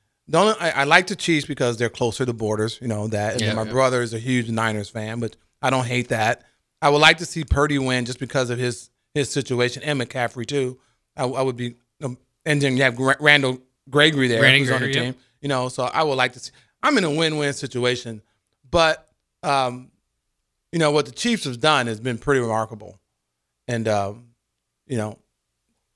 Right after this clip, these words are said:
Speaker 1: I can't take any credit for it because <laughs> it's not Nebraska. Like, if you're in the, it's like what you talked about earlier, right? We try to take credit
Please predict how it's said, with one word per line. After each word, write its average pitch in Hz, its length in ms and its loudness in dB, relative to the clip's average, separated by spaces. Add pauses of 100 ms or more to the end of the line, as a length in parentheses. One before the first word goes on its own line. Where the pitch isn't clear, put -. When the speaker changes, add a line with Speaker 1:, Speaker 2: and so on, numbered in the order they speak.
(240)
Speaker 1:
I 120 120 2
can't 123 240 -4
take 123 220 -2
any 110 140 -4
credit 135 320 2
for 123 260 -2
it 135 40 -4
because 110 200 0
<laughs> - 220 -4
it's 165 140 -4
not 139 160 4
Nebraska. 135 560 4 (180)
Like, 175 140 2
if 170 60 0
you're 226 120 4
in 226 100 -2
the, 208 100 -6
it's 185 100 -2
like 170 300 2
what 143 140 -4
you 147 60 -6
talked 143 240 0
about 127 140 0
earlier, 143 260 2
right? 123 160 2
We 156 100 -2
try 156 180 4
to 135 60 -2
take 143 260 -2
credit 139 420 -2